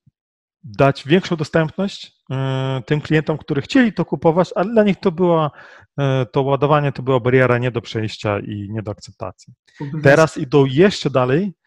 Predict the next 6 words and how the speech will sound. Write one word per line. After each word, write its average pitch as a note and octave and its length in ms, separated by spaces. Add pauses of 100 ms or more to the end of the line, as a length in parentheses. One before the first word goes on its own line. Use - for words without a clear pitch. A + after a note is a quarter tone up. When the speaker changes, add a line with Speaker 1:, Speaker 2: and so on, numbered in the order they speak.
(200)
Speaker 1:
w - 100
Speaker 2:
Mhm. B2+ 40
Speaker 1:
kolejnym C#3 580 (220)
market A#2+ 540
fit, - 400 (460)
czyli, D3 560